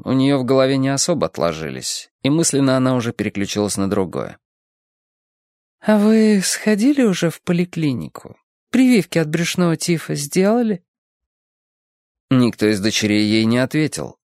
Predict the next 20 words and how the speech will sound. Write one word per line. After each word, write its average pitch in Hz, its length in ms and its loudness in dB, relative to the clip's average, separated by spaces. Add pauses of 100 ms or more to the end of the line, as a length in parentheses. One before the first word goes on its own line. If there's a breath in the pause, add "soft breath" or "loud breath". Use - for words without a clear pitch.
и 120 60 -2
она 110 220 0
продолжила. 87 680 -2 (1080)
«Значит 190 580 0
так, - 460 -8 (520)
пойдёте 196 440 2
туда 196 240 2
прямо 196 320 2
в - 80 -12
понедельник, 175 840 -2
с - 160 -6
утра, 165 460 -4 (260)
первым 185 460 0
делом. - 420 -8 (520)
И 190 80 2
заодно 240 400 4
от 220 80 -4
столбняка 147 720 -4
прививку 110 600 -8
сделаете. 78 680 -8